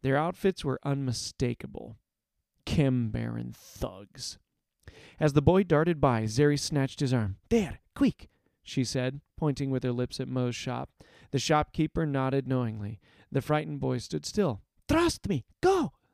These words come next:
The boy sprinted over, ducking under a table that Moe quickly covered with a cloth. Oi, are you looking for someone? Zeri shouted at the lackeys as they approached.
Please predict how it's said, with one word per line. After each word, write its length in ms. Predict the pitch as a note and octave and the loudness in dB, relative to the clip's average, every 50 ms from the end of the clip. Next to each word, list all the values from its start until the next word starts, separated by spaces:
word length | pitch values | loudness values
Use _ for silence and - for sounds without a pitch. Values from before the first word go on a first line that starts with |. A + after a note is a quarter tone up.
| _ _ _ _ _ _ _ _ _ _ _ _ _ _ _ _ - - _ - - - _ - | _ _ _ _ _ _ _ _ _ _ _ _ _ _ _ _ -20 -20 _ -20 -20 -20 _ 0
The 100 | D3 C#3+ | 2 4
boy 220 | C3+ D#3+ F3 F3 | 6 6 4 4
sprinted 440 | D#3+ - - F3 E3+ E3+ - E3+ D#3+ | 2 -2 -2 -2 -2 0 0 2 2
over, 280 | D3+ C#3+ B2 A#2 A#2+ | 4 4 2 0 -2
ducking 420 | A2+ A#2 D3+ D3+ D3+ - F3 E3 D3 | -2 -2 -2 -2 -2 -2 -2 -2 0
under 200 | C#3+ C#3 C3+ C3 | 0 0 0 0
a 60 | B2+ | -2
table 340 | - - D3 C#3+ C3+ D3+ D#3 | -2 0 0 2 2 2 2
that 100 | C#3 C3 | 2 2
Moe 240 | B2+ C3 C3+ C3+ C3+ | 2 2 2 2 2
quickly 380 | - - - F#3+ - - F#3 E3 | 2 0 -2 -2 -2 -2 -6 -6
covered 340 | - - D3 C#3 D3 C#3 | -4 -4 -4 -4 -2 -2
with 100 | C#3+ C#3+ | -2 -2
a 60 | C#3 C#3 | -2 -2
cloth. 420 | - - B2 C3 - A#2 B2+ C3+ - _ _ _ _ _ _ _ _ _ _ _ _ _ _ _ _ - | -6 -10 -12 -12 -12 -14 -16 -18 -20 _ _ _ _ _ _ _ _ _ _ _ _ _ _ _ _ 4
Oi, 260 | - D4 - A#2+ G2+ - _ _ _ _ _ _ _ _ _ _ _ _ - | 8 8 8 8 4 0 _ _ _ _ _ _ _ _ _ _ _ _ 2
are 140 | B3 B3 B3 | 4 6 6
you 120 | B3 C4+ | 8 8
looking 300 | C4+ D#4 D#4 - E4+ D#4 | 8 8 8 8 4 4
for 160 | - - D4+ | 4 2 0
someone? 300 | A#3+ C4 D4 D4+ E4 G4+ A4 A4+ A4 _ _ _ _ _ _ _ _ _ _ - C#3 | 2 2 2 2 2 -2 -4 -6 -8 _ _ _ _ _ _ _ _ _ _ -6 0
Zeri 360 | B2+ C#3 C3+ C#3 C#3+ C3+ B2+ | 4 4 6 6 6 4 2
shouted 400 | - - D3 C#3 C3+ C3 C3 B2 | 0 0 0 0 0 0 0 -2
at 120 | C3+ B2+ | -2 -2
the 80 | - C3+ | -2 -4
lackeys 520 | B2+ B2+ B2+ B2+ B2 - - C3 B2 A#2 | -4 -2 -4 -4 -6 -6 -6 -6 -4 -4
as 140 | C3 B2+ A#2 | -4 -4 -4
they 160 | A#2+ C3 B2 | -4 -4 -4
approached. 580 | A#2+ - - - C#3 C#3 D3 E3 - - - | -4 -6 -4 -4 -2 -2 -2 -4 -6 -12 -16